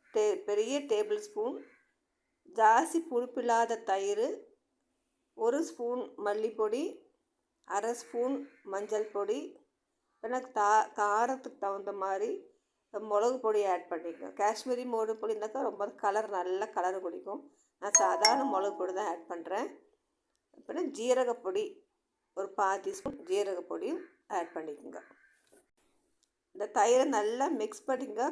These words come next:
கட்டை இல்லாம மிளகு பொடி, மல்லிப்பொடியெல்லாம் நல்லா மிக்ஸ் ஆகணும். ஒரு பக்கம், ஒரு பக்கம் இருக்கட்டும். இப்போ நம்ம காலிஃப்ளவர் வறுத்ததெல்லாம் வேற பாத்திரத்துல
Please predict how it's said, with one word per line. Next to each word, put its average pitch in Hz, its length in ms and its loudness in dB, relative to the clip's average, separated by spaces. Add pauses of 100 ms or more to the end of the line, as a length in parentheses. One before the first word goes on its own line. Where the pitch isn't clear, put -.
கட்டை 233 440 -2
இல்லாம 208 400 0
மிளகு 208 380 -2
பொடி, 202 280 -4
மல்லிப்பொடியெல்லாம் 190 680 -6
நல்லா 190 280 -6 (600)
மிக்ஸ் 202 280 -8
ஆகணும். 190 480 -4 (1600)
ஒரு 226 220 -6
பக்கம், - 260 -2
ஒரு 214 120 0
பக்கம் 220 280 -6
இருக்கட்டும். 233 460 -4 (120)
இப்போ - 300 -6
நம்ம 202 380 -6
காலிஃப்ளவர் 220 720 0
வறுத்ததெல்லாம் 190 800 -4 (180)
வேற 196 220 -6 (140)
பாத்திரத்துல 190 540 -4